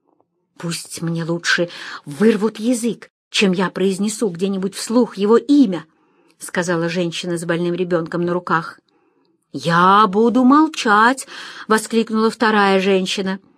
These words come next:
«ибо я согласна скорее умереть сама, чем подарить ему нечаянно веревку». Так сказали все, кроме бородатого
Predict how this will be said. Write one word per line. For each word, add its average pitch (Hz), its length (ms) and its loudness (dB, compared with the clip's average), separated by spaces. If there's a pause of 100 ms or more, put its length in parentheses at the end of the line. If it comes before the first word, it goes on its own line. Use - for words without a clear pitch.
(180)
«ибо 190 180 2
я 196 140 2
согласна 208 540 -2
скорее 214 400 2
умереть 208 420 0
сама, 220 400 0 (400)
чем 170 220 0
подарить 180 500 -2
ему 196 280 0 (300)
нечаянно 185 600 0
веревку». 180 640 0 (920)
Так 311 260 -2
сказали 208 520 -6
все, - 440 -8 (720)
кроме 170 320 2
бородатого 156 800 -4